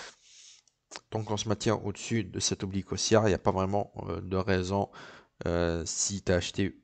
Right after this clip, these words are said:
tout en bas ici vers la cent trente-deux quarante, de sortir du trade, hein, même si on a une petite alerte déjà ici, mais on reste sur une phase de rebond et ça peut encore casser les cent trente-trois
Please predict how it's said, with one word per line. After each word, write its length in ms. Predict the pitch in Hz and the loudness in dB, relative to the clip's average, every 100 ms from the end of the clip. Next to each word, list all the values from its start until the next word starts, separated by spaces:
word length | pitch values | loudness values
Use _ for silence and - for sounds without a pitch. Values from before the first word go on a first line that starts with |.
| _ - | _ -12
tout 200 | 104 90 | -8 -6
en 80 | |
bas 220 | 92 92 92 | 4 6 6
ici 320 | - - 101 | 2 0 2
vers 200 | 92 92 | 2 0
la 120 | 90 | -4
cent 320 | - - 92 92 90 _ _ | -4 -10 -6 -4 -6 _ _
trente-deux 320 | - - 98 90 | -14 -8 -6 -2
quarante, 400 | 104 95 90 90 | 0 0 -2 -4
de 100 | 92 | -4
sortir 520 | - 98 - 107 - - | -2 -4 0 0 0 -2
du 260 | 95 92 | -10 -8
trade, 360 | - - 113 - - - - - | -2 6 6 4 -12 -16 -16 -8
hein, 200 | 92 92 - - - - - | -6 -6 -8 -20 -20 -12 -2
même 140 | 95 | -2
si 180 | - 104 | 0 0
on 160 | 98 | 2
a 340 | 98 104 90 85 | 6 6 6 0
une 300 | 85 - 76 | -6 -12 -14
petite 360 | - - 92 92 | -14 -12 -4 -2
alerte 340 | 92 95 - _ | 0 -2 -4 _
déjà 300 | 98 92 98 | 0 4 4
ici, 480 | 87 - 110 113 - | 4 2 0 -4 -6
mais 500 | 95 95 117 139 - _ _ _ _ _ _ _ _ _ _ - _ _ | -8 2 4 4 -4 _ _ _ _ _ _ _ _ _ _ -20 _ _
on 120 | 110 | 2
reste 420 | 101 120 - - - | 8 6 6 -6 -12
sur 400 | - - 131 143 - _ | -12 -6 -4 -4 -8 _
une 140 | 104 | -10
phase 400 | 90 117 120 - - | 4 6 6 4 -8
de 260 | 95 98 | -10 -2
rebond 460 | 120 95 87 107 123 - - - _ | 0 0 0 0 -2 -10 -16 -18 _
et 100 | 95 | 0
ça 160 | - | 2
peut 200 | 90 120 | 2 4
encore 400 | 123 101 - 117 | 2 2 2 0
casser 420 | - 95 - 110 113 | 4 4 6 4 2
les 140 | 98 | 0
cent 180 | - 104 | -4 -6
trente-trois 640 | - 95 - - 101 - | -8 -12 -12 4 6 6